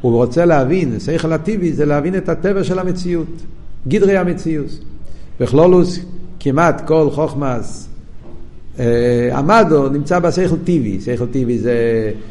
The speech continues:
זה מה שנקרא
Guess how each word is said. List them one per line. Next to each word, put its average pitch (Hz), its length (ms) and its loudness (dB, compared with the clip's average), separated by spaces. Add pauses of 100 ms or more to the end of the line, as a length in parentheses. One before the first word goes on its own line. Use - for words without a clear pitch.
(260)
זה 104 300 0 (1400)
מה 104 100 -2
שנקרא 107 920 -2